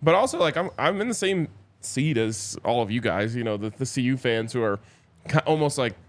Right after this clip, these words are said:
just wanting to clutch and hold on a-, and,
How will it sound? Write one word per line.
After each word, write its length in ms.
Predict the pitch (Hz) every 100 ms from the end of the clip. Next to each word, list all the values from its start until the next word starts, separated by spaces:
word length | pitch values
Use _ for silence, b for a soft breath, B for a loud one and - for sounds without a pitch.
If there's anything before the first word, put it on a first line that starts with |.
| _ _ _ _ _ - 135
just 180 | 139
wanting 240 | 151 151 143
to 60 |
clutch 320 | 131 160 139 135
and 100 | 127
hold 240 | 135 127
on 340 | 131 127 120 113 b b b -
a-, 200 | 117 127
and, 400 | 120 110 107 113